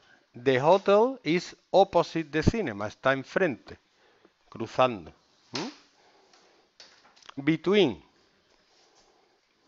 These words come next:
Vamos a poner aquí otra tiendecita. Vamos a poner drugstore. ¿Sabes lo que es una drugstore? Drug significa do-, droga y store,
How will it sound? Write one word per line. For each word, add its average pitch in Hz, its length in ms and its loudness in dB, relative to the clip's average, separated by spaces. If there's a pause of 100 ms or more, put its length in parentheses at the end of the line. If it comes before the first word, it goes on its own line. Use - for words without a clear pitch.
(260)
Vamos 113 260 -6
a 120 80 0
poner 117 260 -4
aquí 120 240 -2
otra 117 220 -4
tiendecita. 120 680 -6 (1160)
Vamos 107 280 -10
a 117 60 -4
poner 127 380 -2
drugstore. 117 840 -4 (220)
¿Sabes 120 260 -8
lo 139 140 -8
que 143 60 -6
es - 140 -12
una 139 180 -4
drugstore? 156 760 -2 (1400)
Drug 135 280 4
significa 165 600 -2
do-, 156 360 -2 (100)
droga 131 440 0
y 98 80 -8
store, 151 400 -6